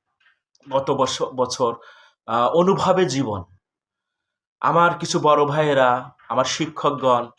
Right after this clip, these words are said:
আমার সহকর্মীরা, তারা অনেকেই আমাকে বলেছে, "তোমার এই বইটি লাইভ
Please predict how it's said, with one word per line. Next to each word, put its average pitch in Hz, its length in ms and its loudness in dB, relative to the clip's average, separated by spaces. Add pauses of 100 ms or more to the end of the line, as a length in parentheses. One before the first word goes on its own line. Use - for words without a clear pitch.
(460)
আমার 131 200 -2
সহকর্মীরা, 156 760 -2
তারা 151 200 0
অনেকেই 170 420 2
আমাকে 151 300 -4
বলেছে, 135 380 -6
"তোমার 170 280 0
এই 170 120 0
বইটি 151 360 -4
লাইভ 143 340 0